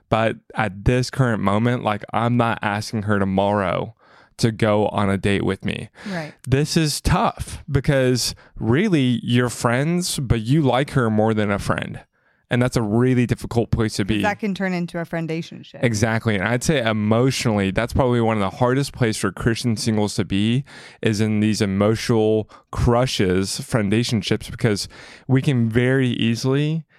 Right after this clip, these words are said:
Speaker 1: get
Speaker 2: Mm.
Speaker 1: distracted. Like, this person consumes our thought life, our free time.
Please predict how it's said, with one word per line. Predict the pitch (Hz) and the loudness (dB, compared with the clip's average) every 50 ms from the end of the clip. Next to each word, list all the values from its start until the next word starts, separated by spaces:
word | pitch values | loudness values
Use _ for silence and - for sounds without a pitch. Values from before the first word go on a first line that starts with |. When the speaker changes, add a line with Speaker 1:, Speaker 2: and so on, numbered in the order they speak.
| _ - - | _ -6 0
Speaker 1:
get | 185 123 110 | 0 0 2
Speaker 2:
Mm. | - | 2
Speaker 1:
distracted. | 110 107 - - - 110 101 98 - - 98 87 - | 0 -2 0 0 0 0 0 0 -4 -4 -4 -2 0
Like, | 95 101 101 | -2 -2 -2
this | - 110 104 - | -2 -2 0 0
person | - 127 123 113 - 127 117 | 2 2 2 0 0 -2 -2
consumes | 104 - 107 98 - - - - 127 123 123 120 104 | -2 -4 -6 -6 -4 -4 -2 0 2 2 2 0 0
our | 110 98 95 | 0 -2 -2
thought | - - 123 120 131 - - | -2 0 0 0 0 0 0
life, | 135 131 135 139 139 - - - | 0 0 0 0 -2 -4 -4 -2
our | 120 104 95 | 0 0 0
free | - - 127 127 123 | 0 0 0 0 2
time. | - 131 123 120 120 120 120 123 120 | 2 0 2 2 2 0 0 -2 -4